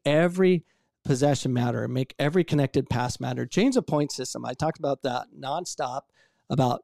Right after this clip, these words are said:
change the point system. And if you want more information about the point system, 'cause I already have it all written up, I can help you. Uh, change your rec league, your youth league, or something. Just change it. We have to change the game and make it more about points. So, uh,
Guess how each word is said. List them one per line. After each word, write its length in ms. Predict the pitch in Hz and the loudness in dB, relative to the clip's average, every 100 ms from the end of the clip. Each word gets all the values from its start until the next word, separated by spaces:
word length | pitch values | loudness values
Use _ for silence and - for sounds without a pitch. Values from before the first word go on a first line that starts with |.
| - | -6
change 280 | - 147 135 | 0 0 0
the 60 | |
point 280 | - 135 127 | 0 -2 -2
system. 460 | - 127 - 123 127 _ _ _ _ | -4 -6 -4 -6 -8 _ _ _ _
And 300 | 135 123 120 | -2 -2 -2
if 160 | - - | -4 2
you 100 | 135 | 2
want 220 | 151 165 | 2 4
more 200 | 165 214 | 6 6
information 560 | - 151 139 135 143 127 | 6 4 4 4 2 2
about 280 | 123 123 | 2 0
the 80 | - | 0
point 240 | - 120 - | -4 -4 -2
system, 300 | 127 - 135 | -4 -4 -4
'cause 120 | 113 | 0
I 40 | |
already 180 | 135 135 | 2 2
have 100 | 131 | 2
it 60 | 123 | 0
all 120 | 117 | -2
written 240 | 120 120 | -4 -4
up, 200 | 120 117 | -10 -8
I 120 | - 262 | -4 -4
can 160 | 277 | 0
help 300 | 254 285 285 | 0 -2 0
you. 300 | 156 185 240 _ _ _ _ - | 2 2 0 _ _ _ _ -2
Uh, 220 | 139 135 | 0 0
change 320 | - 165 156 | 0 0 2
your 120 | 151 | 2
rec 300 | 143 165 - | 2 0 0
league, 300 | 147 135 127 | 2 2 2
your 100 | 135 | 2
youth 240 | 131 143 - | 2 2 0
league, 200 | 127 120 | -2 0
or 100 | 117 | -2
something. 460 | - 202 - 156 | 0 2 4 2
Just 220 | 160 226 - _ _ | 2 0 -4 _ _
change 420 | - 311 359 269 | 0 4 6 6
it. 220 | 208 151 - - _ | 4 0 -6 -20 _
We 120 | - 143 | 2 4
have 160 | 156 | 2
to 80 | - | 0
change 260 | - 156 139 | 0 0 0
the 60 | |
game 300 | 135 135 135 | 0 2 0
and 100 | - 127 | -2 -2
make 160 | 131 | -4
it 80 | 139 | -6
more 220 | 139 131 | -2 -2
about 240 | 127 127 - | 0 -2 -2
points. 280 | 180 170 - | -2 0 -2
So, 140 | 127 - _ _ _ _ _ _ - | -4 -6 _ _ _ _ _ _ -2
uh, 300 | 135 135 | -2 -2